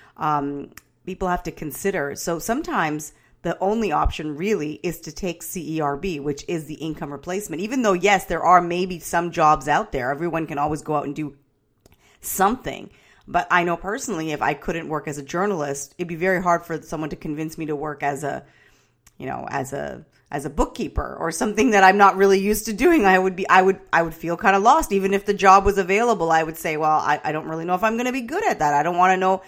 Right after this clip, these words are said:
I don't wanna make a mistake." And it's really difficult for me to say yes to a job that I'm not really qualified to do, and it won't make me happy. Um, C E R B, as we talked about last week, has been extended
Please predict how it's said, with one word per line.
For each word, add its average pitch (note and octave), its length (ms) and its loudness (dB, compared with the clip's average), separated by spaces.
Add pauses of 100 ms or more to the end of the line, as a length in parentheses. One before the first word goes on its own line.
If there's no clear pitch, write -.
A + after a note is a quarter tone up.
(200)
I E3+ 100 0
don't F#3+ 100 2
wanna F#3 400 2
make F3 220 -4
a G#3 40 2
mistake." G3+ 640 -2
And E3 160 0
it's D#3+ 140 -8
really F3 240 -4
difficult F#3 540 -4
for F3+ 120 -6
me F3 140 -4
to D#3+ 80 -6
say F#3 160 -4
yes E3+ 300 -2
to F3 100 -8
a E3+ 60 -6
job D#3+ 300 2
that D#3+ 180 -2
I'm D#3+ 160 0
not D#3+ 160 -4
really D#3+ 160 -6
qualified D#3 640 0
to D#3 60 -12
do, F#3+ 360 0 (440)
and E3 200 -2
it D#3+ 80 -10
won't D#3+ 160 -2
make D#3 160 -8
me D#3+ 140 -6
happy. E3 540 -6 (460)
Um, D#3 460 2
C A3 320 -4
E - 20 6
R F#3 140 6
B, E3+ 400 -4
as D#3+ 240 4
we E3 80 -6
talked E3+ 260 -4
about D#3+ 180 -6
last C#3 240 -4
week, D#3 140 -8
has D#3 180 -6
been D3 160 -8
extended F#3 840 -6